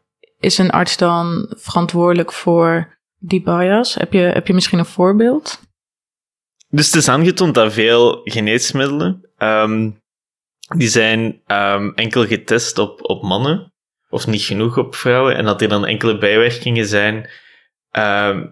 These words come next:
Speaker 2: die er zijn voor vrouwen, maar niet voor mannen. En dus dat is iets wat dat, een bepaald soort kennis wat dat gemist is door dat die, door die bias. En, ehm, een dokter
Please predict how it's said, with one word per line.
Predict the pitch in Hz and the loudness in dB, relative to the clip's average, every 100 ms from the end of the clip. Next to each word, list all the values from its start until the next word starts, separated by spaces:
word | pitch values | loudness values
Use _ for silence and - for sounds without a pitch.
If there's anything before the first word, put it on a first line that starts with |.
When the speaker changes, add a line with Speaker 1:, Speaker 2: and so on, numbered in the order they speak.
| _ | _
Speaker 2:
die | 73 110 117 | -8 -2 -2
er | 104 | 0
zijn | 101 101 | 0 0
voor | 107 101 | -2 -2
vrouwen, | 107 104 107 104 | 0 2 2 2
maar | 95 98 | 0 0
niet | 98 101 | -2 -6
voor | - 101 | -6 -4
mannen. | 101 120 143 147 _ _ _ - _ | -2 -2 -4 -8 _ _ _ -20 _
En | 104 104 | -4 -2
dus | 107 - | -2 -2
dat | 110 | 0
is | 104 | 0
iets | 113 - | -2 -2
wat | 117 | 0
dat, | 104 104 98 - - | 2 0 -2 -8 -6
een | 110 | -4
bepaald | 110 110 113 | -2 0 0
soort | - 120 | 0 -4
kennis | - 117 123 | -2 0 0
wat | 120 | 0
dat | 107 - | -2 -2
gemist | 104 101 117 - | -4 -4 -4 -4
is | 135 - | -4 -2
door | 107 | 0
dat | 95 | 0
die, | 104 92 | -4 -2
door | 107 101 | -2 0
die | 95 | -2
bias. | 92 107 143 - - _ _ _ _ _ _ _ | 0 0 0 -4 -16 _ _ _ _ _ _ _
En, | 107 104 107 - - | -2 0 0 -6 -4
ehm, | 104 104 107 104 - - | 0 0 0 -4 -8 -2
een | 117 110 | 0 2
dokter | 127 - 160 165 - | 0 0 -2 -2 -8